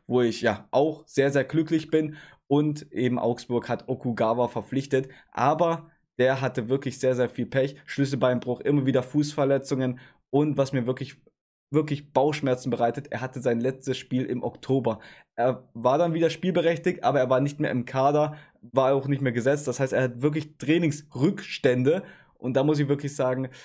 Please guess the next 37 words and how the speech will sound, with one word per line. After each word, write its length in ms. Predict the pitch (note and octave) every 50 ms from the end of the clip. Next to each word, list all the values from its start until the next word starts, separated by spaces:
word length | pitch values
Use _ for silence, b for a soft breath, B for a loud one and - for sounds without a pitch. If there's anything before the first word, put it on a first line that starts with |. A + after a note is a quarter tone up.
| B B B
ob 160 | - - -
das 160 | D3 C#3+ D3
jetzt 160 | E3 D3+ D3+ -
gleich 220 | E3 D3+ D3+ D3
eine 120 | D3+ C#3+
Verstärkung 560 | D3 D#3 D3 D3 D3 C3+ C3 C3 C#3 B2+ B2+ A#2
wird, 240 | B2 A#2+ A#2+ - - _
ich, 420 | - B2 A#2 A2 G2+ - - _ _ _ _ _ _ _
ich 240 | - C3+ A2 - -
bezweifle 520 | - G#2 - - - G#2+ G#2+ G2+ - G#2 G#2
es. 260 | G2+ - - - _ _ _
Doch 160 | - A#2+ A2+
was 180 | C#3 E3 G3 -
spricht 340 | - - F3+ F3+ F3+ -
eigentlich 320 | - C#3 D#3+ E3+ E3 D#3 D3+
für 280 | - D#3 F#3 A3+ -
Okugawa? 560 | - D#3 D3+ - C#3 A#2 C3+ C3 C#3+ C#3+ C3 A2+
Mit 280 | A2 B2 D#3+ E3 E3
siebenundzwanzig 500 | - F#3+ F3 E3 - F3 E3 D3 D3+ C#3
Jahren 220 | C3+ C#3+ D#3 D#3 -
ist 160 | - C#3+ D#3+
er 60 | -
im 200 | - C3 A#2 A2+
besten 380 | C#3+ D3 E3 - - - D#3+ D3
Fußballeralter. 960 | - - E3 F#3 - - D#3+ D3+ D3+ - A2 C3 C#3 C3+ D3+ D#3 D3+ D3+ B B B B B B _
Ja, 280 | A#2 C3+ D3 D3 D3 - - _
kann 220 | - - D#3 - -
auf 160 | C#3 D3 D3+
jeden 160 | D#3+ D3+ D3
Fall 180 | D3 D#3 C#3+ C3+
der 120 | C#3+ C#3
Mannschaft 360 | C#3+ C#3+ C#3 - D#3 D3 D3
auch 240 | - B2+ C3+ B2+ B B B B B
weiterhelfen, 640 | B2 B2+ C3+ D3+ D#3 D#3 C#3+ D3 C#3+ C#3+ D3 C3 B2+
hat 160 | C#3 C#3+ -
ein 120 | - C#3+ B2
bisschen 500 | C#3 C#3 C3+ - D3+ C3+ B2+ B2+ B2+